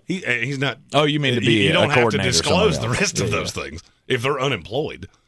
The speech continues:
Speaker 1: I, I mean, I'm not saying he's gonna be a head coach in this league. I think he's gonna be an offensive coordinator in this league. And I think
Speaker 2: Okay.
Speaker 1: he'll be good at it.
Speaker 2: Okay.
Speaker 1: The problem is that you didn't have the, in my opinion, the, the biggest problem the Carolina Panthers had, they didn't have the big boy in the room.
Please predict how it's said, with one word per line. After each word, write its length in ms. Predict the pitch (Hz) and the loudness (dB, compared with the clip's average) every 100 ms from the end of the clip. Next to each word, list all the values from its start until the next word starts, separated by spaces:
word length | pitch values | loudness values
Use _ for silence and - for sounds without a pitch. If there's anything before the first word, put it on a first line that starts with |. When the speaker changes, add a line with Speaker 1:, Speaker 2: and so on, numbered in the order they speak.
| _ _ _ _ _ _ _ _ _ _ - | _ _ _ _ _ _ _ _ _ _ -6
Speaker 1:
I, 140 | 143 151 | -4 -2
I 40 | |
mean, 120 | 143 | 0
I'm 120 | 139 165 | 0 0
not 120 | 131 | -2
saying 140 | 151 | -2
he's 60 | 139 | -2
gonna 120 | 123 | 0
be 60 | 101 | 0
a 60 | |
head 120 | 113 | 0
coach 160 | 104 104 | -2 -4
in 60 | 87 | -4
this 80 | |
league. 180 | 82 156 | -4 -2
I 80 | 90 | -2
think 140 | 139 147 | -2 -2
he's 120 | 110 | -2
gonna 120 | 120 | -2
be 40 | 98 | -2
an 60 | |
offensive 260 | 101 101 - | -2 -6 -8
coordinator 400 | 92 156 247 71 | -6 -4 -4 -8
in 60 | |
this 120 | 69 - | -12 -16
league. 220 | - - | -10 -2
And 80 | 139 | 0
I 60 | |
think 60 | 147 | 0
Speaker 2:
Okay. 80 | 151 | 0
Speaker 1:
he'll 60 | |
be 120 | 135 | -2
good 240 | 95 131 214 | 0 0 0
at 140 | - | -4
it. 60 | - - | -10 -2
Speaker 2:
Okay. 280 | 104 - 95 - | -2 -2 -8 -8
Speaker 1:
The 100 | 120 | -6
problem 360 | 123 185 269 214 | -2 0 0 0
is 100 | 139 | -2
that 160 | 131 | -2
you 60 | 156 | -2
didn't 180 | 170 151 | -2 0
have 240 | 147 135 | -2 -4
the, 160 | 117 110 - 123 | -8 -10 -8 -4
in 200 | 123 131 | -2 -2
my 240 | 113 139 202 | 0 0 -2
opinion, 420 | 170 151 113 95 | -4 -4 -2 -4
the, 140 | 92 107 | -6 -8
the 180 | 110 | -8
biggest 380 | 95 95 139 165 | -6 -2 -2 -2
problem 220 | 165 151 | -2 -2
the 60 | 131 | -2
Carolina 280 | 131 127 110 | -2 -2 -2
Panthers 260 | 113 90 | -4 -2
had, 180 | 90 95 | -2 -2
they 80 | 92 | 0
didn't 140 | 135 | 0
have 120 | 127 104 | -2 -4
the 80 | |
big 240 | 87 104 92 | -2 -4 -2
boy 140 | 92 | -6
in 80 | 82 | -6
the 80 | 73 | -8
room. 200 | 67 | -14